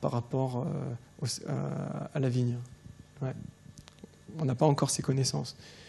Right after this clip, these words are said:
Mais peut-être que ça vous intéressera de savoir que, euh, donc, euh, je vous ai dit que la typicité était devenue le centre de la stratégie de l'inra. Donc, euh, il y a un projet qui est actuellement en cours, qui s'appelle Innovagrum,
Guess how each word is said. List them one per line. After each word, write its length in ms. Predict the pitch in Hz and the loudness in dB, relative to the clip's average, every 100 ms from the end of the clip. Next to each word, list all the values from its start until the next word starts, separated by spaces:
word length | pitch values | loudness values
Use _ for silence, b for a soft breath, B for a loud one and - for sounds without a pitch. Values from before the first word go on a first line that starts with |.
| B B B - - - | B B B -20 -20 0
Mais 320 | 160 147 160 - | 12 12 12 12
peut-être 380 | - - 147 | 0 6 8
que 60 | - | 10
ça 120 | 147 | 10
vous 180 | 135 131 | 10 10
intéressera 460 | 127 135 135 - 147 | 8 8 8 8 6
de 40 | |
savoir 380 | - 127 147 156 | 6 8 8 8
que, 220 | - 143 120 B B B B B B B - - | 6 4 2 B B B B B B B -16 0
euh, 600 | 135 135 127 120 120 120 | 4 6 4 4 2 2
donc, 260 | 120 120 120 | 0 0 2
euh, 320 | 120 120 131 | 2 2 0
je 60 | |
vous 160 | 123 127 | 4 6
ai 20 | |
dit 100 | 139 | 6
que 60 | 151 | 6
la 80 | 135 | 4
typicité 580 | - 139 139 147 - | 4 6 6 6 6
était 280 | 165 156 139 | 6 6 0
devenue 560 | 135 123 127 135 143 139 - - | 0 2 4 4 2 0 -6 -4
le 200 | 143 139 | -2 2
centre 300 | - 151 - | 4 4 2
de 80 | 151 | -4
la 80 | |
stratégie 420 | - 131 - 123 127 | -2 -2 0 2 4
de 60 | |
l'inra. 360 | 120 123 151 202 - - - - - - - B B B B B - | 4 4 4 4 -2 -20 -20 -20 -20 -20 -20 B B B B B -2
Donc, 240 | 131 123 | 0 2
euh, 100 | 156 | 6
il 80 | 156 | 10
y 40 | |
a 80 | 135 | 12
un 60 | 131 | 12
projet 420 | - 135 147 151 | 10 10 12 10
qui 180 | - - | 8 0
est 40 | |
actuellement 540 | 165 - 147 131 131 | 0 4 6 8 8
en 60 | 127 | 6
cours, 320 | 120 185 214 | 4 4 4
qui 100 | - | 0
s'appelle 320 | - 160 139 | -4 2 4
Innovagrum, 540 | 143 139 131 123 156 | 8 8 8 10 10